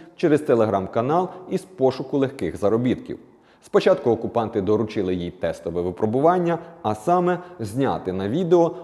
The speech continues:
об'єкти військової і критичної інфраструктури і надіслати їх до Ф С Б. Після цього агентка отримала завдання від куратора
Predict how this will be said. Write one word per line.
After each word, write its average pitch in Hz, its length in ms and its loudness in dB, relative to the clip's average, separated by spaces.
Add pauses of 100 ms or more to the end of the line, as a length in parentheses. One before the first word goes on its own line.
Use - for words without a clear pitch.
об'єкти 180 400 0
військової 139 600 2
і 120 80 -2
критичної 104 520 -4
інфраструктури 147 760 -2 (180)
і 165 120 2
надіслати 117 680 2
їх 92 340 -2
до 98 100 2
Ф 95 160 0
С 110 100 0
Б. 101 200 0 (680)
Після 175 320 -2
цього 131 440 2 (180)
агентка 175 400 0
отримала 151 420 0
завдання 101 500 0
від 92 160 -6
куратора 165 600 2